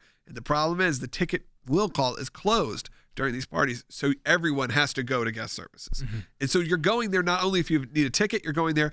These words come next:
Speaker 1: if you need special assistance, if you had a problem with the dining room, you're going there for anything. So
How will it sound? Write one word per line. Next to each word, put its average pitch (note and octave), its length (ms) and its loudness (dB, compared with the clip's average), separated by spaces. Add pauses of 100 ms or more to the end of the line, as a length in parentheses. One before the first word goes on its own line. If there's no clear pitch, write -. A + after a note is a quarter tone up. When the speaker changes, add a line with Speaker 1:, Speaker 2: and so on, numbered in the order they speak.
(220)
Speaker 1:
if B2 80 -14
you C#3 60 -4
need C#3+ 160 -6
special B2 380 -2
assistance, F#3+ 560 0 (340)
if C3 80 -4
you C#3+ 120 4
had A#2+ 120 0
a A2+ 60 -8
problem C#3+ 400 0
with A#2 120 -4
the - 60 -10
dining F#3 380 2
room, F#3+ 180 2
you're F#3+ 100 -6
going B3+ 200 0
there G3 100 0
for - 220 -8
anything. F#3 360 0 (380)
So F3 460 2